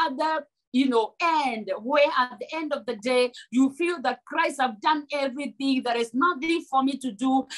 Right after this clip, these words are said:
and can live the way I want to live. I'll repent tomorrow, even if I fail today, because the blood of Jesus is sufficient. Now, that is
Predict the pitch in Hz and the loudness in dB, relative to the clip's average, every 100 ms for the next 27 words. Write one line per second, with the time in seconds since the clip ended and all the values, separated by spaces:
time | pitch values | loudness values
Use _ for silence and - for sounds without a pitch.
0 | - 247 254 254 240 277 349 254 269 269 | -4 0 0 0 -2 0 -2 0 0 0
1 | 269 269 240 247 254 240 226 233 254 262 | 0 0 0 0 -4 -6 -14 -8 -6 -4
2 | 214 220 233 226 311 339 330 320 254 262 | -2 -2 -4 -4 -4 -4 -6 -6 -2 2
3 | 269 285 226 233 247 247 233 202 254 247 | 2 2 -2 -6 -4 -2 -2 -2 0 0
4 | 247 220 220 226 - - - 240 262 269 | -2 2 4 4 -2 -12 -2 0 0 0
5 | 233 233 277 330 285 214 269 254 233 220 | 0 2 2 2 0 -2 -4 -4 -6 -8
6 | 233 240 240 247 202 208 339 381 330 | -6 -2 0 2 0 2 2 2 -2